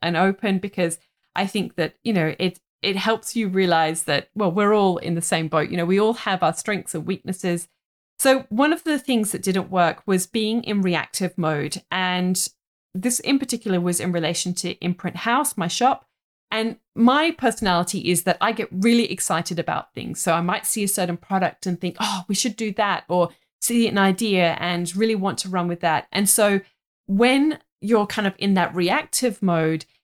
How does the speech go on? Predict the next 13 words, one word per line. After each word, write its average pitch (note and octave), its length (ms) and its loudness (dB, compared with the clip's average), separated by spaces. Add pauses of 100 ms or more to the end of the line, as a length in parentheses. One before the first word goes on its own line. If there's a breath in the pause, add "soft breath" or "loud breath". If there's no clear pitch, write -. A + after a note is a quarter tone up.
(120)
it G#3+ 160 0
means B3 380 2
that G3+ 220 2
you're G3 460 2
chopping B3+ 380 0
and A3+ 100 0
changing F#3+ 380 -2
direction F#3+ 560 0
perhaps, A3+ 640 -4
or, F3 380 2 (280 loud breath)
you A3 120 0
know, E3+ 240 2 (100)
it, - 220 -4